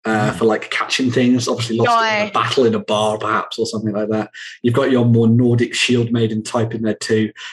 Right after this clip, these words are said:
Speaker 1: and then you've got one of their sort of, like, uh, darker wood elves as well at the same time, who I love has also got kind of, like, that sort of wooden, uh, almost sort of, um, dryad style leg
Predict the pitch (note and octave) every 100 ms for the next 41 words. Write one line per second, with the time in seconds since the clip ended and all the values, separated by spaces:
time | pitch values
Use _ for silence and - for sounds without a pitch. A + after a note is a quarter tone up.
0 | - G#2+ G#2 G2+ - G2+ G2+ - G2+ G2+
1 | - F#2+ F#2+ F#2+ - - G#2 F#2+ - -
2 | G2+ - G#2 F#2+ G2+ G2 G2 F#2+ - G2+
3 | G2 - - G#2 G2+ A2 G#2 - - -
4 | C3 C3+ C3+ A#2+ B2 - B2+ A#2 A#2+ B2+
5 | - A2+ A2+ A#2 - - _ B2+ A2+ -
6 | A#2 A2 - A#2 A#2+ A#2+ A#2+ A#2 - _
7 | - A2+ A2 G#2 - A#2 A2+ A2 - -
8 | A2+ G#2+ G2+ - A2+ G#2+ G#2 G2 F2+ -
9 | _ - A#2 A#2 A#2 A2 - A#2+ A#2 A2+
10 | A#2 B2+ -